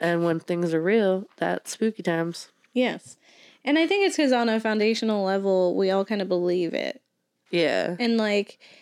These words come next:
Speaker 2: even though you know this is a film, it's marketed and, and it's in theaters or whatever, it, there's still a thrill in, like, allowing yourself to pretend for a moment,
Speaker 1: Mm-hmm.
Speaker 2: you know? Li-, it's just like when you
Speaker 1: I'd
Speaker 2: go
Speaker 1: rather think it's real.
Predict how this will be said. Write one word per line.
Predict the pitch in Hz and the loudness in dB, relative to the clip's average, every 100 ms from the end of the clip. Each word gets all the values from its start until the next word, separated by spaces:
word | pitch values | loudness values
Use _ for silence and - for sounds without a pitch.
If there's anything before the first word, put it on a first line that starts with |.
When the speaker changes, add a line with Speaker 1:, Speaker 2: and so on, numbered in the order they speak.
| _ | _
Speaker 2:
even | 311 311 320 | 0 2 4
though | |
you | 294 254 233 | 4 4 4
know | 214 214 | 4 2
this | 214 220 | 2 2
is | 226 | 0
a | |
film, | 233 202 190 190 | 0 -2 -2 0
it's | 202 202 | -2 -4
marketed | 196 185 190 190 185 | -6 -4 -2 0 2
and, | 185 180 175 - | 0 -2 -6 -8
and | - 185 190 - | -8 -8 -8 -12
it's | 208 | -6
in | 208 208 | -4 -4
theaters | - 208 185 196 196 180 | 0 0 0 0 0 -2
or | 190 | -2
whatever, | 190 185 180 190 185 - - - _ _ _ | 0 -2 -2 -2 -4 -8 -20 -20 _ _ _
it, | - 233 | -8 -4
there's | 226 240 240 | 0 0 0
still | 294 294 | 2 2
a | 262 | 2
thrill | 240 226 214 196 | 0 0 2 2
in, | 196 | 0
like, | 196 180 - | -2 -4 -2
allowing | 202 196 185 190 190 | -2 0 0 -2 -4
yourself | 196 196 175 175 | -4 -2 -2 -4
to | - - | -12 -10
pretend | 180 - 185 - 208 - _ _ | -10 -8 -10 -8 -12 -14 _ _
for | 190 240 | 0 2
a | 196 | 4
moment, | 185 175 170 180 | 2 4 2 2
Speaker 1:
Mm-hmm. | 226 | 2
Speaker 2:
you | 220 | 0
know? | 208 208 - | 0 -2 0
Li-, | 247 | 0
it's | 196 240 240 | 2 0 0
just | 262 254 | 0 2
like | 254 | 2
when | 247 | 2
you | 240 | 4
Speaker 1:
I'd | 226 | 4
Speaker 2:
go | 226 | 4
Speaker 1:
rather | 269 285 285 | 4 4 2
think | 220 175 | 0 -2
it's | 165 - | -2 -2
real. | 151 135 147 | 0 2 0